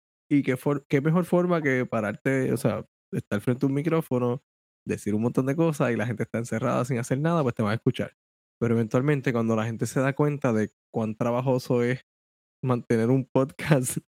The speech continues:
<laughs> semanal, eso está bueno ya, eso está bien bueno ya. <laughs> Mantener un podcast semanal, pues la gente dejó de hacer eso. Yo s-, pienso que eso mismo va a pasar con la literatura eventualmente,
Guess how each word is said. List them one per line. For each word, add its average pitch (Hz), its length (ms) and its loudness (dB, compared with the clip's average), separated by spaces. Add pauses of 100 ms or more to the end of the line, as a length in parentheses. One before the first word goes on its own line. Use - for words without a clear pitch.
(160)
<laughs> - 280 -20
semanal, 135 760 2
eso - 180 -8
está 120 140 -2
bueno 113 360 0
ya, 107 340 -4
eso - 120 -6
está - 180 -2
bien 131 440 2
bueno 131 340 4
ya. 120 140 0 (120)
<laughs> - 680 -4
Mantener 135 360 2
un 147 160 2
podcast 151 380 2
semanal, 170 520 2
pues 127 320 2
la 113 120 0
gente 113 220 -6
dejó 135 300 2
de 170 220 0
hacer 170 260 0
eso. 104 360 -2
Yo 120 160 2
s-, - 180 -8 (240)
pienso 165 340 2
que 120 60 2
eso 135 160 0
mismo 151 220 2
va 107 60 0
a 104 40 0
pasar 113 240 -4
con 120 120 -4
la 120 80 -4
literatura 127 480 -2
eventualmente, 139 760 -2